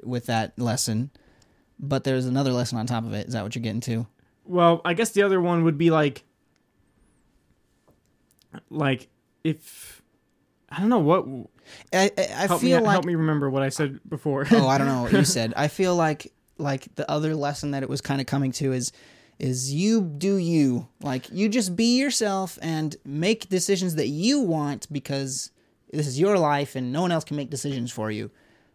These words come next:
Speaker 1: Um, and I don't know if I agree with that lesson. <laughs> Like,
Speaker 2: Or don't get, or maybe it's also, like, don't get stuck doing the thing you think you're supposed to be doing.
Speaker 1: Sure.
Speaker 2: Go chase, like,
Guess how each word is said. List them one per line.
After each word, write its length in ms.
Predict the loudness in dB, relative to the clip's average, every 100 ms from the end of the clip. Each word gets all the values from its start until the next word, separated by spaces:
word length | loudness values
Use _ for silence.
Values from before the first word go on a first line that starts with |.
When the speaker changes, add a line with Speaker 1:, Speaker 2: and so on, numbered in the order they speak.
| _
Speaker 1:
Um, 480 | -2 0 2 0 -4 _ _ _ _ _
and 440 | -4 0 0 -2 -8 _ _ _ _ -4
I 100 | -2
don't 240 | 0 -2
know 120 | -2 -2
if 100 | 0
I 100 | 0
agree 260 | 0 0
with 120 | -2 -2
that 160 | -4
lesson. 380 | -4 -6 -8 -12 -14 -20
<laughs> 180 | -14 -6
Like, 220 | -2 2
Speaker 2:
Or 100 | 2
don't 260 | 6 4 6
get, 280 | 0 0 -2
or 100 | 2
maybe 240 | 4 2 2
it's 100 | 0
also, 220 | 0 4
like, 220 | 2 4
don't 180 | 4 4
get 180 | 0 0
stuck 460 | -2 2 2 2 0
doing 440 | 4 6 6 4
the 60 | 2
thing 280 | 0 0 2
you 140 | 0
think 460 | -6 -2 4 4 4
you're 160 | 0 2
supposed 520 | 2 -6 0 0 0
to 80 | 0
be 120 | 0
doing. 360 | 0 0 0 -2
Speaker 1:
Sure. 680 | -4 -8 -10 -2 2 4 2
Speaker 2:
Go 80 | 0
chase, 300 | -2 -4 -6
like, 300 | -6 -6